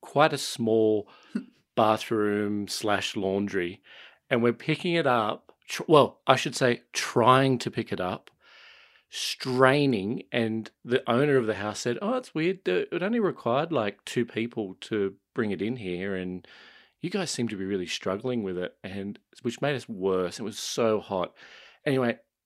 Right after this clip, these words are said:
Speaker 1: we ended up, c-, we couldn't get it out of this apartment. It was too heavy. Would have had to have, like, put it o-, over our shoulders above the shower. Anyway, disaster. So we're dirty. We're, like,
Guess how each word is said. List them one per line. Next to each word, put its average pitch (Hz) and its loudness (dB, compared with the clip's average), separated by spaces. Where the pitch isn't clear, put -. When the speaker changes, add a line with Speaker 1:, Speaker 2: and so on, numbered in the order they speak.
Speaker 1:
we 143 4
ended 226 6
up, - -2
c-, - -10
we 156 4
couldn't 285 0
get 180 2
it 156 0
out 135 8
of 139 4
this 143 2
apartment. 123 2
It 156 2
was 170 0
too 202 0
heavy. 139 0
Would 180 2
have 220 -2
had 240 -2
to 294 0
have, 262 -2
like, 170 0
put 160 0
it 143 0
o-, 143 4
over 160 8
our 123 4
shoulders 120 2
above 113 2
the 104 0
shower. 95 0
Anyway, 95 -4
disaster. 101 2
So 139 2
we're 151 8
dirty. 135 6
We're, 117 4
like, 110 2